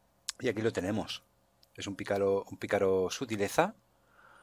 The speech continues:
y esto es el guiño, bueno, es, eh, es honor al actor este de aquí, ¿vale? Christian Nair. Pues nada, gente, con esto ya me despido hasta hoy.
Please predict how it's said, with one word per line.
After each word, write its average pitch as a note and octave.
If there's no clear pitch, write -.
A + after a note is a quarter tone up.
y A#2+
esto A2+
es A2
el F#2+
guiño, G2+
bueno, F#2
es, -
eh, F#2
es -
honor G#2
al F2
actor F2
este F2
de D#2+
aquí, -
¿vale? B2
Christian G2
Nair. D2+
Pues D#3
nada, C#3+
gente, A#2+
con A2+
esto B2
ya B2+
me A2+
despido A2+
hasta F#2
hoy. C3+